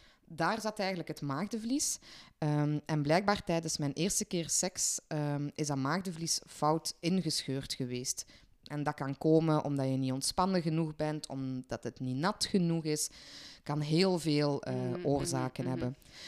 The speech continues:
Speaker 1: Maar de dokter die legde dus uit van, ja, kijk, ik, die liet me dus echt een foto zien. En je zag echt zo, ja, ehm, ribbeltjes en zo, zo kartels eh, en hij zei van, ja, en eigenlijk al die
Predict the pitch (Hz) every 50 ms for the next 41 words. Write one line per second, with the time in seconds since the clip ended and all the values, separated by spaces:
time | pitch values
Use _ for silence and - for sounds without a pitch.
0 | - - - - - 170 170 170 160 160 160 147 180 - - - 247 240 190 208
1 | 190 175 175 165 165 165 151 147 135 139 147 175 170 - - 190 165 165 160 -
2 | - 151 165 190 185 - 202 180 - 185 170 - 160 165 143 147 170 190 185 -
3 | 185 165 156 135 - - - - 240 196 - - 175 190 - - 233 208 254 262
4 | 294 - - 185 190 175 156 151 170 156 135 185 214 - - - - 214 - -
5 | - - 247 240 226 208 - - _ 147 143 160 196 196 - - 165 156 156 147
6 | 147 - - _ _ _ - - - _ _ _ - 143 139 135 156 208 202 240
7 | 254 247 - - 262 254 254 - - 165 160 160 160 143 147 - 147 147 131 -
8 | - - _ _ - - 147 139 135 - - _ - 190 202 - - - 175 156
9 | 143 139 - - - - - - - - - - - - - - - _ _ -
10 | 156 156 151 - - 165 170 156 151 170 160 175 190 190 185 190 196 190 190 190
11 | 190 180 185 - - - 175 233 254 240 220